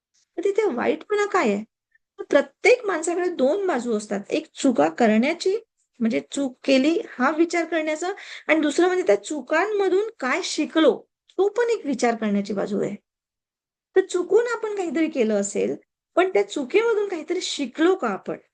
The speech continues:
ह्या गोष्टीवर विचार करणं आवश्यक आहे. आपण वाईट नाहीये, तर आपण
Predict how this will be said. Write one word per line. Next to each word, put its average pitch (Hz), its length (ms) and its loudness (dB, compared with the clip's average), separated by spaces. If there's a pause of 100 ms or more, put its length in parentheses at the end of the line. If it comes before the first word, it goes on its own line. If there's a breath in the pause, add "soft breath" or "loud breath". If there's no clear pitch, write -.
(200)
ह्या 320 200 -6
गोष्टीवर 277 640 0
विचार 240 340 -6
करणं 214 300 0 (120)
आवश्यक 196 480 -6
आहे. 190 160 -8 (1000)
आपण 214 440 2
वाईट 262 340 0
नाहीये, 330 320 0 (360 soft breath)
तर 302 100 4
आपण 233 380 2